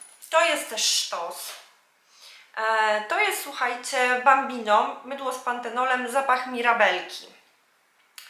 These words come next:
Raz, że to jest tak delikatne dla rąk, a wiecie, że ja mam problem, że czasami, e, wychodzi mi takie podrażnienie tutaj na kostkach i czasami mam podrażnione ręce, a ja ręce myję sto pięćdziesiąt razy dziennie.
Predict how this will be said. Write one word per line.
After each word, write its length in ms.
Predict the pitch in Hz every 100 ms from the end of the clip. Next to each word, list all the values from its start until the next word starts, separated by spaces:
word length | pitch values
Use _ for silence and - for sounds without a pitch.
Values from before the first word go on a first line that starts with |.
| - - -
Raz, 360 | 254 285 285 294
że 60 |
to 100 | 247
jest 200 | 247 247
tak 180 | 302 294
delikatne 520 | 269 247 254 254 254
dla 160 | 233 240
rąk, 220 | 247 247 233
a 60 |
wiecie, 260 | 247 - 277
że 80 | 254
ja 60 |
mam 260 | 240 240 233
problem, 320 | 254 247 240
że 80 | -
czasami, 680 | 226 - 240 240 233 240 - - - -
e, 420 | 226 220 220 220
wychodzi 540 | 214 233 262 254 226 240
mi 160 | 233
takie 280 | 226 226 233
podrażnienie 760 | 233 226 233 226 240 240 226 226
tutaj 240 | 214 214
na 120 | 220
kostkach 880 | 214 262 254 - 254 233 233 - -
i 60 | -
czasami 340 | 233 233 233
mam 180 | 220 226
podrażnione 560 | 226 220 226 220 220
ręce, 500 | 226 247 247 262 233 - - - -
a 80 | 294
ja 140 | 277
ręce 340 | 262 269 262
myję 340 | 247 247 240 233
sto 200 | - 254
pięćdziesiąt 520 | 254 240 220 226 220
razy 300 | 214 208 208
dziennie. 720 | 269 262 254 254 247 233 226